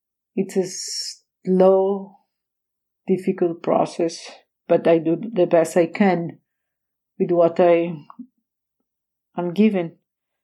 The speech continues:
So trying to be the observer is also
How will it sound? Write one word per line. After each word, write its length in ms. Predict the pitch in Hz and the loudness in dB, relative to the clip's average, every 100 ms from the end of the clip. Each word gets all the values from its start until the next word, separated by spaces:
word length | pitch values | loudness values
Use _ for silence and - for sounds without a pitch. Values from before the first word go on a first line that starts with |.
| _ | _
So 480 | - 185 175 175 - | -4 2 4 2 -2
trying 600 | - 202 220 247 262 262 | 0 4 4 4 4 2
to 180 | 262 226 | 0 0
be 240 | 226 214 | 0 0
the 100 | 202 | 0
observer 800 | 196 190 - 196 196 175 151 147 _ _ _ _ _ _ _ | 0 0 -2 0 2 -2 -8 -10 _ _ _ _ _ _ _
is 260 | - 196 180 - | -4 -4 -4 -2
also 840 | 196 208 202 - 180 170 170 | 0 0 -2 -4 -2 -2 -4